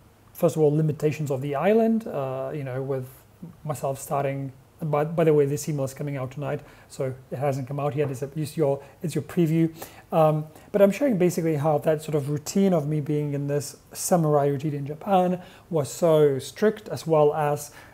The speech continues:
uh, you know, there was no proper Wi-Fi. Um, you know, I, I was in a time zone that was so not compatible with the rest of my team that really it made it possible, impossible for me to work. And I kinda had to quit for two weeks.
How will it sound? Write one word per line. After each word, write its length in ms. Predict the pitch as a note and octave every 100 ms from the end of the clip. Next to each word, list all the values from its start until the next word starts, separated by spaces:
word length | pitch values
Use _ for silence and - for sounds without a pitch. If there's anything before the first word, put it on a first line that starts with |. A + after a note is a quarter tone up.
| -
uh, 320 | F#3 D3 C3+
you 80 | D3+
know, 160 | C#3 C3
there 100 | D3
was 160 | C#3+
no 200 | C#3+ D#3+
proper 220 | D3+ D#3 D3+
Wi-Fi. 760 | C#3+ E3+ E3+ - E3 D#3+ E3 D#3+ - - - _ - -
Um, 760 | D#3 C#3+ C3+ C3+ C3+ C3+ C#3 -
you 120 | F3+
know, 360 | D3+ C3+ C3+ C#3+ D#3
I, 320 | D3+ C#3 D3 - - -
I 60 |
was 160 | E3 D#3
in 80 | D#3
a 60 |
time 320 | D3 - F3+ D#3
zone 180 | D#3
that 120 | D3 C#3
was 140 | C#3
so 220 | - G3+
not 220 | E3+ D#3
compatible 680 | - D3+ D3+ C#3+ D3 C#3 D3
with 120 | C#3
the 80 | C3+
rest 160 | B2+ C#3
of 80 | C#3+
my 100 | E3+
team 460 | - A#3+ A3 G3+ - - -
that 160 | F3 E3+
really 300 | F3 F3 E3
it 80 | D3
made 180 | D3+ C#3+
it 140 | C#3
possible, 360 | - C3 D3+ D#3+
impossible 540 | F#3 D3+ D#3+ - D3
for 140 | C3 C#3+
me 100 | C3
to 160 | -
work. 400 | D3+ E3 C3+ - - - - - -
And 160 | F3+ D#3
I 220 | D3+ D#3+ -
kinda 200 | E3+ C#3+
had 200 | B2 C#3
to 40 | D3
quit 400 | - E3 D#3 - -
for 300 | - - C3 -
two 200 | - D3+
weeks. 420 | D#3+ C#3+ B2+ -